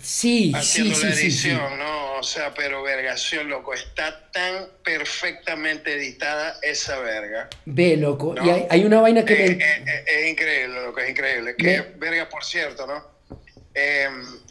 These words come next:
Speaker 2: creo que hay que hacer como, como una parte, ¿no? Y, y, y verga, o sea, a mí me parece que, que Nolan en Elizabeth Debicki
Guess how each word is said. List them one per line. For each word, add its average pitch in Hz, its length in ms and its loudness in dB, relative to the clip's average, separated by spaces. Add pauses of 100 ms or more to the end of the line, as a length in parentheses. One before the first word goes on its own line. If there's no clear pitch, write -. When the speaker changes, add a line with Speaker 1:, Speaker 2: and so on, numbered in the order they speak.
(140)
Speaker 2:
creo 151 280 -4
que 175 100 0
hay 165 100 -2
que 190 100 -2
hacer 185 360 -2
como, 165 680 -6
como 156 220 -10
una 165 280 -8
parte, 170 420 -6
¿no? 165 180 -8
Y, 147 320 -8
y, 139 500 -12
y 143 160 -10
verga, 151 800 -4 (260)
o 143 100 -8
sea, 151 180 -6
a - 40 -6
mí 151 100 -4
me 151 140 -6
parece 165 480 -4
que, 170 440 -2
que 165 160 -4
Nolan 180 760 -6
en 160 160 -2
Elizabeth 147 580 -4
Debicki 160 840 -6